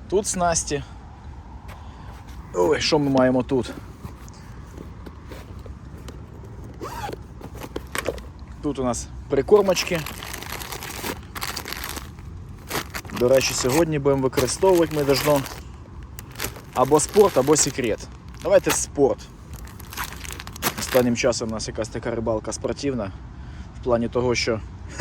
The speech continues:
<laughs> риби не дуже багато. Будемо вважати, що я її відпускаю.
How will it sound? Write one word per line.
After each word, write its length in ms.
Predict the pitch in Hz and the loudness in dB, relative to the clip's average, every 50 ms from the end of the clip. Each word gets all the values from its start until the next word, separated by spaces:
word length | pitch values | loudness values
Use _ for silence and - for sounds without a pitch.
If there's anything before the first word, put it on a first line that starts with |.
| 185 | 4
<laughs> 460 | 175 - - - 262 277 262 220 - | 4 4 0 -6 -4 -4 -4 -4 -2
риби 260 | - 151 156 143 143 135 | 2 2 4 6 6 6
не 100 | 135 127 | 6 4
дуже 260 | 127 131 120 120 120 | 2 2 2 4 4
багато. 480 | 120 120 120 120 143 - 104 104 101 - - - - - - - - - - - - - - - - - - - - - - - - - - - - - - - - - - - - - - - | 4 6 6 6 6 4 4 0 -6 -6 -10 -16 -14 -14 -12 -12 -12 -14 -14 -14 -14 -14 -12 -12 -12 -14 -14 -14 -14 -14 -14 -14 -14 -14 -14 -14 -14 -14 -14 -14 -14 -14 -14 -14 -14 -12 -10 -4
Будемо 240 | 117 117 113 113 120 | 0 0 0 2 4
вважати, 380 | 120 131 120 127 123 117 120 110 | 4 4 6 6 4 4 4 -2
що 140 | - 123 | 0 2
я 100 | 120 113 | 2 4
її 140 | 113 117 113 | 4 2 2
відпускаю. 600 | 117 113 - - 127 - - - 123 110 104 101 | 0 -4 -6 -4 -6 -4 0 2 2 2 2 2